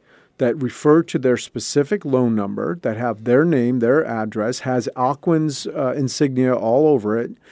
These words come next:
and it looks exactly like a typical loan modification letter that says, "Congratulations,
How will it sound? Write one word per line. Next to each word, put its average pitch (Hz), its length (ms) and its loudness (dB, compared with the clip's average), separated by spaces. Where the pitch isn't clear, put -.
and 131 120 2
it 135 120 4
looks 151 320 4
exactly 151 920 2
like 143 600 0
a 127 140 2
typical 147 960 2
loan 151 520 2
modification 131 760 -2
letter 156 420 -4
that 123 180 0
says, 123 280 2
"Congratulations, 160 1080 2